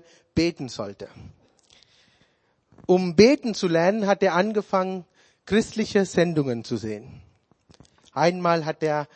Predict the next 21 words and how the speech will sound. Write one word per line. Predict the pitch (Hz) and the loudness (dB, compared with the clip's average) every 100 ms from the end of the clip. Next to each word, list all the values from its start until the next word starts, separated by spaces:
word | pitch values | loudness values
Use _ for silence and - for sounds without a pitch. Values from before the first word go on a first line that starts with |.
| _ _ _ | _ _ _
eine | 139 147 143 127 | -4 -2 -4 -6
ganz | - 170 196 202 - - - | -2 0 0 -6 -8 -12 -16
formelle | _ 160 160 180 180 170 160 - _ _ _ _ _ _ - | _ 2 4 2 0 -2 -2 -8 _ _ _ _ _ _ -4
Predigt | 165 175 175 175 - | 2 4 4 0 -4
über | - 156 151 | -6 -2 0
Gebet | 147 143 143 139 | 2 0 0 -2
gehört. | - 104 101 - - - _ _ | -10 -12 -14 -16 -20 -20 _ _
Er | 143 | -4
hat | 160 165 | -2 0
sich | 175 - | -4 -4
schnell | 190 202 214 - _ - | 0 0 -2 -6 _ -2
ein | 175 175 | 0 2
paar | 170 | 2
Notizen | 160 156 226 - 208 | 0 -2 -8 -10 -6
gemacht, | 190 185 190 - - - _ _ _ _ | -4 -4 -6 -8 -20 -20 _ _ _ _
sich | - 175 156 | -6 -2 2
hingekniet | 185 214 220 196 190 190 196 - - _ _ _ _ _ _ - 143 | 4 4 4 2 0 -2 -2 -8 -12 _ _ _ _ _ _ -14 -10
und | 143 | -8
so | - 156 147 | -2 0 0
gebetet. | 143 120 107 113 - - _ _ _ _ _ _ _ _ _ _ _ _ _ _ - - - | -4 -8 -10 -16 -16 -20 _ _ _ _ _ _ _ _ _ _ _ _ _ _ -20 -20 0
"Allmächtiger, | 165 214 202 196 - 175 135 107 120 | 4 4 4 -2 -4 -8 -6 -6 -8